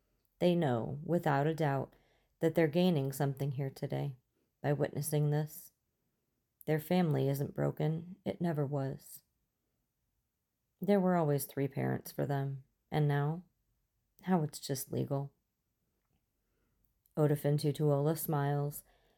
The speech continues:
because as much of a pain in the ass and complete bulldog Stabler is,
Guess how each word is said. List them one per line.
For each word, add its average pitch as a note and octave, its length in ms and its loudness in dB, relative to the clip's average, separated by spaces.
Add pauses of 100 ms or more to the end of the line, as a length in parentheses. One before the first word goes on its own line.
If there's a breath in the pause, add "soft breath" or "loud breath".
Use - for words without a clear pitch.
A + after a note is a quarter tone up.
(160 soft breath)
because E3+ 320 4
as D#3+ 160 -2
much E3 200 0
of F#3+ 120 2
a F#3 60 2
pain D#3 260 0
in D#3 100 2
the D3 140 2
ass C#3 400 -2
and D#3+ 120 0
complete D#3 440 -2
bulldog D3 500 0
Stabler D3+ 460 -2
is, D3+ 300 -4